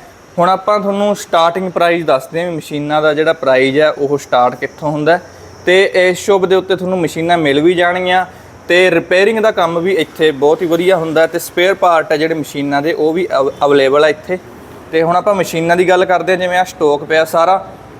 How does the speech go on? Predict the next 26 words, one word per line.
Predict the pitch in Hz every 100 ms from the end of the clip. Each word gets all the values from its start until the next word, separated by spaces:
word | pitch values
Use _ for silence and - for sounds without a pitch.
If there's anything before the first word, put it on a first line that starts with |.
| -
ਇਹਨਾਂ | 190 214 240
ਦੀ |
ਆਪਾਂ | 226 226
ਗੱਲ | 185 185 190
ਕਰਾਂਗੇ | 196 202 196
ਵੀ | 196
ਇਹਨਾਂ | 196 208
ਦਾ | 214
ਪ੍ਰਾਈਸ | 214 160 165 165
ਕਿੱਥੋਂ | 160 - 160
ਸਟਾਰਟ | 147 165 156
ਹੋ | 160 165
ਜਾਂਦਾ | 165 170
ਹੈ, |
ਕਿੰਨੀ | 165 160 165
ਗਾਰੰਟੀ | 143 135 131
ਵਾਰੰਟੀ | 143 147 151 156
ਰਹਿੰਦੀ | 156 180 185
ਹੈ। | 185 - _ _ _ _ _ _ _ _ _ -
ਹਾਂਜੀ, | 180 190 226
ਸਭ | - 196 208 -
ਤੋਂ | 233
ਜਿਹੜੀ | 220 220
ਪਹਿਲੀ | 220 202 220 240
ਮਸ਼ੀਨ | 220 196 185 185
ਆ, | 185